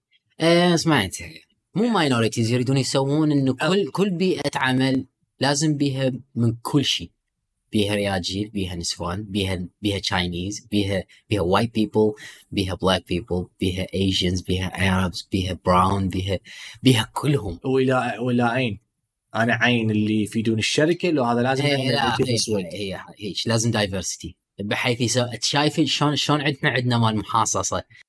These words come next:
Speaker 2: هم
Speaker 1: السنة لهم هالقد، الشيعة لهم هالقد، الأكراد لهم هالقد،
Speaker 2: لا،
Speaker 1: ما
Speaker 2: لا.
Speaker 1: أعرف شنو هالقد. إيه، نفس الشيء، هاي يريدون يسووها محاصصة هناك ب-، إنه ال-،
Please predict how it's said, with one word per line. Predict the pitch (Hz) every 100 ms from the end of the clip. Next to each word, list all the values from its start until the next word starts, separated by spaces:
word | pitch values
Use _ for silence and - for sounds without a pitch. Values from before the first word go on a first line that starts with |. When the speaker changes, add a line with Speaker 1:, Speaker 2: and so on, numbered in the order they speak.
| - - 110
Speaker 2:
هم | 127 127
Speaker 1:
السنة | - - 127 120 117
لهم | 120
هالقد، | 110 110 107 101
الشيعة | - 98 92 101
لهم | 101 98
هالقد، | 98 95 98 - - - -
الأكراد | 113 110 113 107
لهم | 107 104
هالقد، | 101 101
Speaker 2:
لا، | 104 151
Speaker 1:
ما |
Speaker 2:
لا. | 151
Speaker 1:
أعرف | 101 98
شنو | 107 101
هالقد. | 101 104 - -
إيه، | 175 220
نفس | 233 233 -
الشيء، | - 143
هاي | 202
يريدون | 156 143 160
يسووها | 147 143 143
محاصصة | 123 123 127 - 135 - 123
هناك | 123 123 135
ب-، | 127
إنه | - - 117 117
ال-، | 110